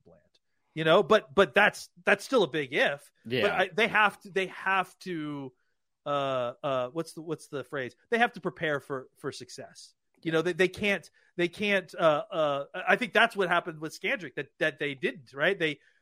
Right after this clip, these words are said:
Speaker 1: they didn't play for su-, success. So when Scandrick showed up and was, like, good and ready to play, they didn't have a plan to, to, to help
Speaker 2: Exactly.
Speaker 1: themselves with that. I think i-, if Joseph shows himself to be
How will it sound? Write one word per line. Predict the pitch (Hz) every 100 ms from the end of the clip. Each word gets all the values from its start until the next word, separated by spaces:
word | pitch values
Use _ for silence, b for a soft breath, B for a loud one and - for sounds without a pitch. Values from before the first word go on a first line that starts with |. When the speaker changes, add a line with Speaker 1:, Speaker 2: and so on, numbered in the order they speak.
| _
Speaker 1:
they | 165
didn't | 170 220 175 -
play | 208 254
for | 208
su-, | - 143 196 180
success. | 156 - 175
So | 185
when | 170
Scandrick | 156 - 202 202 196
showed | - 175 185
up | 240
and | 180 156
was, | 147 151
like, | 143 135 - _ _ _ -
good | 160 269 196 196
and | 165
ready | 156 185
to | 165
play, | - 175 254 185 160 156 _ _ _ _ -
they | 170
didn't | 240 185
have | 175 175
a | 160
plan | - 170 165
to, | 156
to, | 143
to | 160 147 104 151
help | 180 247
Speaker 2:
Exactly. | -
Speaker 1:
themselves | 139 - 123 110
with | 117
that. | 120 135
I | 156
think | 160 214 160 b b b 190
i-, | 190 202
if | 185 -
Joseph | - 208 262 247 - _ _ _ _
shows | - - 196 226
himself | 185 - 180 160
to | -
be | 147 156 147 139